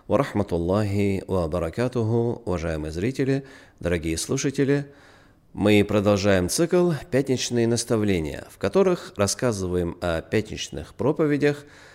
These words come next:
проходящих в наших мечетях, которые ведутся на казахском языке. В этом выпуске мы расскажем о достоинствах намаза. Уважаемый джамаат, намаз — один из пяти столпов ислама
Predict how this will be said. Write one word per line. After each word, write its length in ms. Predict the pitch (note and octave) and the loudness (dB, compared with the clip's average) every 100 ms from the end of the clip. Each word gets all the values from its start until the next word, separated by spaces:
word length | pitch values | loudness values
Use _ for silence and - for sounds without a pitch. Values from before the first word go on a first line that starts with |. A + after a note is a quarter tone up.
| - | -12
проходящих 720 | - G#2 F2 F#2+ C#3+ - A2+ | -4 -2 2 2 0 -2 -6
в 60 | - | -4
наших 400 | F2+ A2 G#2+ - | -4 -2 -6 -4
мечетях, 680 | G#2+ - E2+ C#2 - - - _ _ _ _ | -4 -2 -4 -4 -10 -18 -20 _ _ _ _
которые 360 | - F#3 D3+ | -2 2 4
ведутся 420 | F2 E2+ B2+ - G2+ | 2 0 -2 -2 0
на 260 | F#2 G#2+ | 0 -2
казахском 560 | A2 F2+ F2 F2+ - F#2 | -2 -4 -2 -4 -4 -4
языке. 440 | F2+ F2 - - - _ _ _ _ - - - - _ | -4 -6 -8 -12 -12 _ _ _ _ -20 -20 -20 -20 _
В 80 | F2+ | -4
этом 220 | F#2+ F2+ | 0 2
выпуске 580 | C#3 F3 E3 - F3 D#3 G#2+ | 2 2 0 2 2 2 0
мы 160 | C3 | 0
расскажем 600 | D3+ G#2 - D3 C3+ B2 - | 2 0 -2 -2 -2 -2 -2
о 180 | F2+ E2 | -4 -2
достоинствах 1040 | D#2+ D#2+ - A#2+ B2 - G2+ A2 A2 - - | -4 -6 0 2 0 -2 -2 -2 -2 -12 -6
намаза. 500 | G#2 G#2 E2+ - - - _ _ _ _ _ _ _ _ _ - - _ _ _ _ _ _ _ _ | -2 0 -2 -6 -12 -16 _ _ _ _ _ _ _ _ _ -20 -20 _ _ _ _ _ _ _ _
Уважаемый 460 | G#2+ G#2 C3 A#2+ G2 | 2 4 6 6 4
джамаат, 640 | G2 F2 D2+ - - - - _ _ - - | 2 0 -2 -6 -10 -12 -20 _ _ -20 -4
намаз — 600 | F#2 G#2+ E3 - - - - | 0 2 2 2 -2 -4 -2
один 280 | G2+ D3+ | 2 4
из 160 | B2+ - | 2 0
пяти 280 | - F#2 C3+ | -4 -4 -4
столпов 560 | - G2 - A#2+ A2+ - | 0 -2 0 -2 -2 -6
ислама 760 | G2+ - F2+ B2 D3+ D#3+ E3 | -4 -2 0 0 0 -2 -4